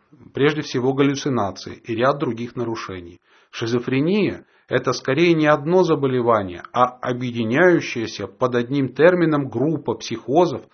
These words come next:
которые могут иметь разную силу и продолжительность.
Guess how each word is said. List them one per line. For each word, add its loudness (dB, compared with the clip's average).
которые 4
могут 0
иметь -2
разную 6
силу -4
и -6
продолжительность. -2